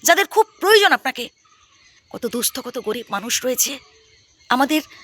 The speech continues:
মাথার উপর আশ্রয় রয়েছে। আমরা তো দুবেলা দুমুঠো আলু সেদ্ধ ভাত হলেও যাই হোক আনন্দে খেয়ে আছি। এমন অনেক মানুষ আছে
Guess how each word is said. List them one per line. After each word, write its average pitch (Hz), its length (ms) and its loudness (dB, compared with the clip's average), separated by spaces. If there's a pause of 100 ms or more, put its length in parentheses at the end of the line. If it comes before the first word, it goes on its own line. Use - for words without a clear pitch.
মাথার 233 260 0
উপর 247 180 2
আশ্রয় 214 320 2
রয়েছে। 220 220 2
আমরা 302 140 2
তো 381 100 0
দুবেলা 359 260 4
দুমুঠো 392 300 0 (300)
আলু 202 160 -2
সেদ্ধ 277 240 -4
ভাত 247 300 -2
হলেও 311 440 4 (600)
যাই 262 160 2
হোক 349 200 -6
আনন্দে 339 280 -2
খেয়ে 269 260 -2
আছি। 208 240 0
এমন 285 180 0
অনেক 359 240 6
মানুষ 359 280 0
আছে 285 300 0